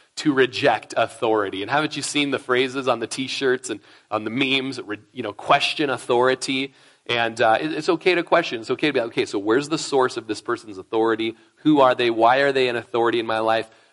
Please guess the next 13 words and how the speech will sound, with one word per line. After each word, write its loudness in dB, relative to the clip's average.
But 4
authority 4
can -6
actually -6
be -2
a -4
good 0
thing. -8
There -2
are 0
God-given 2
roles 0
uh, 2